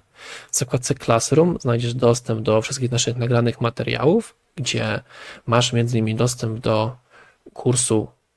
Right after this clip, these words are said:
fundamentów z Make'a, znajdziesz różnego rodzaju scenariusze automatyzacji dla różnych branż i między innymi są nasze takie flagowe poradniki jak Content Machine, generowanie leadów czy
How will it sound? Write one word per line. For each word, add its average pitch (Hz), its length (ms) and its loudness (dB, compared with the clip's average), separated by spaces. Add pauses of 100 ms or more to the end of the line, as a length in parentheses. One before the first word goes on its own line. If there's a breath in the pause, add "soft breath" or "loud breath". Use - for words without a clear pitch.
(100)
fundamentów 117 640 0
z 120 80 0
Make'a, 113 460 0 (460 loud breath)
znajdziesz 113 460 0
różnego 117 260 2
rodzaju 113 260 4
scenariusze - 380 -2
automatyzacji 120 720 0
dla 113 120 2
różnych 117 340 0
branż 127 420 0 (340 loud breath)
i 113 240 0
między 135 340 4
innymi 113 420 4
są - 220 -2
nasze 117 220 -2
takie 120 240 -6
flagowe 113 680 0
poradniki 113 580 -2
jak 117 200 -4
Content 139 460 0
Machine, 120 500 0
generowanie 117 520 2
leadów 117 280 0
czy - 260 -4